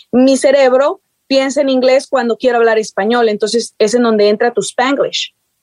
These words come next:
Y yo te puedo hablar un, yo te puedo hablar rapidísimo en inglés y en español y cambiar y cambiar y cambiar y sin darme cuenta que estoy hablando Spanglish, pero porque es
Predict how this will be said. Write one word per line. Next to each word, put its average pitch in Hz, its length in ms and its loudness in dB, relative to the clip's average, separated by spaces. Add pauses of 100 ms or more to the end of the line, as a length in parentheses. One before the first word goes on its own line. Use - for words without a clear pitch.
(580)
Y 208 120 -2
yo 233 100 0
te 294 80 -2
puedo 311 220 0
hablar 302 260 2
un, 262 240 -4
yo 247 120 0
te 320 100 -8
puedo 320 140 -2
hablar 320 180 0
rapidísimo 320 840 -2
en 247 140 2
inglés 285 240 0
y 330 40 0
en 330 40 2
español 285 320 0
y 294 60 -2
cambiar 277 260 0
y 285 60 -6
cambiar 269 220 0
y - 20 -8
cambiar 262 360 0
y 240 120 -4
sin 240 180 -2
darme 269 300 0
cuenta 262 360 0
que 233 100 -6
estoy 226 180 0
hablando 220 300 0
Spanglish, 220 580 -2
pero 202 160 0
porque 208 260 -2
es 226 160 -2